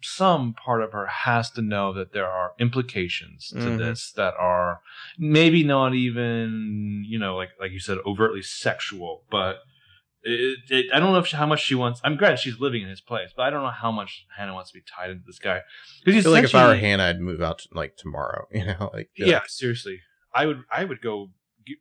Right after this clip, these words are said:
Speaker 1: become roommates with Pam Fields at this
Speaker 2: Mm-hmm.
Speaker 1: point. Um, he's, he's basically suggesting that he becomes Neil Patrick Harris in Gone Girl.
Speaker 2: Yeah, yeah, yeah. That's, that's what he's doing there.
Speaker 1: Um, so we cut to Allison's hospital
Speaker 2: I hope
Speaker 1: room.
Speaker 2: it ends the same way.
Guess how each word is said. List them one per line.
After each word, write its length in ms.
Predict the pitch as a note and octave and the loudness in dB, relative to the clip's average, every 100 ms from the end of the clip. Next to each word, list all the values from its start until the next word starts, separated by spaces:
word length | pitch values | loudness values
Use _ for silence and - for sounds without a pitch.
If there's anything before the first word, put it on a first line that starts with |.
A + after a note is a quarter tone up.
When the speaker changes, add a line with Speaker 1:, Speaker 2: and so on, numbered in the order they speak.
| A2 | -10
Speaker 1:
become 320 | B2+ C#3 B2 | -6 -2 0
roommates 300 | B2 A#2+ A2+ | 2 0 -2
with 140 | G2+ - | -8 -10
Pam 320 | A#2 A#2 A2 | -4 -2 -4
Fields 640 | - G2+ E2 - - - - | -8 -14 -14 -20 -20 -18 -4
at 60 | |
this 100 | B2 G#2 | -2 0
Speaker 2:
Mm-hmm. 60 | |
Speaker 1:
point. 280 | F2+ - F#2 _ C3+ | -2 -8 -20 _ 2
Um, 400 | C#3 C3 A#2+ A2 | 4 4 0 -4
he's, 420 | C3+ F#3 F#3 - - | 0 2 0 -4 -10
he's 280 | D3 F3+ F3 | -4 -2 -2
basically 560 | G#3 D4 - B3 D#3 | -2 -2 -6 -6 -4
suggesting 760 | B2+ - G2+ - B2 C3 - G#2 | -4 -4 -4 -2 -2 -2 -6 -6
that 100 | F#2+ | -6
he 140 | G#2+ G2 | -10 -10
becomes 400 | G2 G2+ G2 - | -8 -6 -6 -4
Neil 140 | G2+ | -6
Patrick 360 | F#2 F#2 G2 - | -4 -6 -6 -10
Harris 320 | F2+ B1+ - | -10 -8 -10
in 80 | F2+ | -12
Gone 220 | E2+ C2+ D2+ | -8 -10 -8
Girl. 300 | A1+ - _ - | -10 -12 _ 4
Speaker 2:
Yeah, 300 | C#3 E3+ F#2 | 6 8 6
yeah, 180 | B2 G#2+ | 2 4
yeah. 180 | F#2 | 2
That's, 200 | E2+ F2+ - | 0 -6 -12
that's 240 | - F#2+ - | -12 -12 -4
what 60 | G2 | -4
he's 140 | F#2 | -2
doing 160 | F#2 F2+ | -4 -4
there. 200 | F2 - _ _ _ - | -6 -10 _ _ _ 0
Speaker 1:
Um, 360 | B2+ B2+ A#2+ A#2+ | 4 4 2 2
so 200 | D#3 D3+ | 4 4
we 60 | |
cut 120 | D3+ F#3 | 4 2
to 100 | B2 | 2
Allison's 300 | B2 B2 B2 | 2 0 -4
hospital 260 | G2 G#2+ | 2 4
Speaker 2:
I 40 | A2+ | 4
hope 160 | C3+ | 4
Speaker 1:
room. 100 | C3+ | 4
Speaker 2:
it 40 | A#2 | 4
ends 180 | A#2 | 2
the 80 | A2+ | -2
same 260 | - G2 F#2+ | -2 0 0
way. 260 | F2 D#2+ | 0 -2